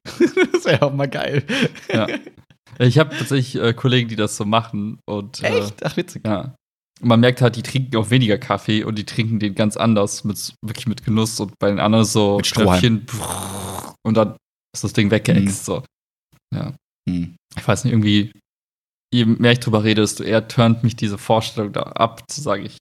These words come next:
Speaker 2: trinke halt Kaffee aus, so in
Speaker 1: Mhm.
Speaker 2: Massen irgendwie. Das, ich weiß, dass es nicht gut ist. Ich merke halt durch diesen Kontrast, ne, du trinkst halt hart viel, dann hörst du auf oder hast Kopfschmerzen.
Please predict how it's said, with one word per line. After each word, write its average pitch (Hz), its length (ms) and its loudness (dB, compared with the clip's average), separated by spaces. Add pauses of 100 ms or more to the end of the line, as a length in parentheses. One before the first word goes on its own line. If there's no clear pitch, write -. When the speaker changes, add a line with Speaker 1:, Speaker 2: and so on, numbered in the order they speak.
(220)
Speaker 2:
trinke - 240 -12
halt - 140 -8
Kaffee - 360 -4
aus, - 340 -8 (580)
so 104 80 -4
in 104 120 0
Speaker 1:
Mhm. 104 40 0
Speaker 2:
Massen 107 420 2
irgendwie. 104 360 -8 (120)
Das, - 440 -10 (840)
ich - 120 -14
weiß, 135 220 4
dass 120 100 2
es 113 80 -6
nicht 110 160 -6
gut 139 220 -4
ist. 139 160 0
Ich 120 120 -4
merke 131 240 4
halt 113 120 2
durch 120 100 -2
diesen 117 160 -4
Kontrast, 123 560 -2
ne, 113 100 0
du 107 160 -10
trinkst 123 380 -6
halt 113 160 -2
hart 123 240 0
viel, 151 480 -2
dann 110 140 -6
hörst 117 260 2
du - 40 -6
auf 123 360 0
oder 101 100 0
hast 95 140 -4
Kopfschmerzen. 110 640 -6